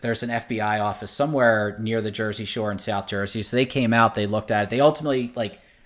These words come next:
they didn't draw, they, like, nothing came of it. They basically said it was just, like, a really weird coincidence of some sort. They're like, "There's nothing to see here."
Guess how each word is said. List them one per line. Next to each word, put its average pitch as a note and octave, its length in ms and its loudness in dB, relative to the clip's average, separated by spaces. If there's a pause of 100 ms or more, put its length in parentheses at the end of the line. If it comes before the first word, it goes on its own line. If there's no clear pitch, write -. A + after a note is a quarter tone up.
(340)
they A#2 100 0
didn't B2+ 160 2
draw, C3 300 4
they, B2 240 -4
like, A#2 220 -6
nothing C3 260 2
came B2+ 220 -4
of G#2 100 -8
it. - 240 -12
They G#2 160 -4
basically G#2 360 -6
said G#2+ 220 -4
it G#2+ 100 -4
was G#2 140 -6
just, - 260 -8
like, G#2+ 180 -6
a G2+ 240 -6 (200)
really G#2+ 400 -2
weird G#2+ 580 -2 (520)
coincidence B2+ 640 2
of B2 100 -4
some C3+ 200 2
sort. D3 300 2
They're G#2 120 -2
like, G#2 160 -2
"There's A2 260 -4
nothing A2 340 -4
to A2+ 60 -4
see C#3 240 -8
here." F2+ 320 -10